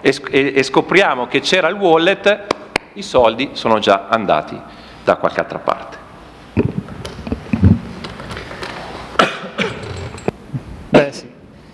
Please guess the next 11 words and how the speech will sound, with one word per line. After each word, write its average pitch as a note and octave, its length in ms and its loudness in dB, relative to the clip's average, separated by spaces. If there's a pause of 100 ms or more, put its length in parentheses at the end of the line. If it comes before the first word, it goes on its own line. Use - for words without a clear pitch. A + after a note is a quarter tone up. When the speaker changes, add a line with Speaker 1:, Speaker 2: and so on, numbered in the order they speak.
(560)
Speaker 2:
Diciamo, C#3 540 4 (240)
mm, D3+ 400 6
in C#3 160 0
questo D#3+ 300 4
caso D#3 340 4
sul D3 260 2
cosa F3 220 6
cercare D#3+ 460 4
in C#3 100 0
particolare, C3+ 840 2 (1080)
eh, D3 480 4